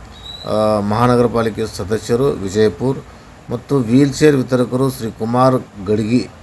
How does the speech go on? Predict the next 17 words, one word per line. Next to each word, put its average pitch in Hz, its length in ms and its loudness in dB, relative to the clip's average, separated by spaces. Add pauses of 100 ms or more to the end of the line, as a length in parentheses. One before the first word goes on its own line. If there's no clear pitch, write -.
(600)
ಮಹಾನಗರ 123 440 4 (120)
ಪಾಲಿಕೆ 113 360 0
ಸದಸ್ಯರು 107 420 -4
ವಿಜಯಪುರ 110 600 -2 (400)
ಮತ್ತು 104 200 -6
ಮುಖ್ಯ 117 300 0
ಅತಿಥಿಗಳಾಗಿ 110 760 0
ಶ್ರೀಮತಿ 107 500 -6
ಸವಿತಾ 113 460 -2
ಕಾಳೆ, 127 440 0
ಜಿಲ್ಲಾ 107 360 -2
ವಿಕಲಚೇತನ 107 800 -4
ಹಿರಿಯ 98 240 -4
ನಾಗರಿಕ 104 460 -6
ಸಬಲೀಕರಣ 98 440 -6
ಇಲಾಖೆ 95 440 -6
ವಿಜಯಪುರ 117 560 -2